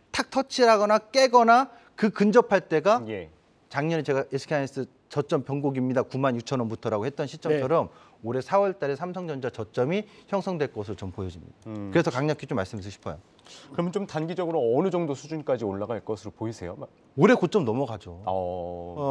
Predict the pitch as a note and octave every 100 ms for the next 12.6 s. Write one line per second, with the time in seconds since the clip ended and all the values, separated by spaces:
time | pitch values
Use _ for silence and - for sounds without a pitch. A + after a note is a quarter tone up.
0 | C3 G#3+ - F#3+ A3+ B3 B3+ C#4 B3+ A#3
1 | G#3 G3 F3 F3 F#3 F#3 A#2+ C3 F3 F3+
2 | E3+ D#3 - D#3 G3 B2+ C#3 D#3 D3 B2+
3 | - - A3+ A3 D#3+ C#3 B2+ D3 C#3+ A2
4 | F#2 D#2+ - - G#3 G#3 F3+ D3+ C3 D#3
5 | D3 B2 G3+ G#2+ E3+ D#3+ D#3+ D3+ G#2+ G#2
6 | D3 - D#3+ A3+ G3+ - C3+ G3+ G#3 G3
7 | F3+ - E3 - F#3 E3 E3 E3 A3+ A3+
8 | A3 G3+ D3 A#2 - C#3+ - G#3 A3 A3+
9 | F#3 D#3 D3+ F#3+ G3+ F#3 C#3+ - - C3+
10 | D#3+ F3+ D#3 C3 G#2+ G#2+ A#2 A2 F#2+ F2+
11 | G2 F#2+ - - - C3+ B2 D3+ A2+ G2
12 | C#3 B2 G2 _ F#3+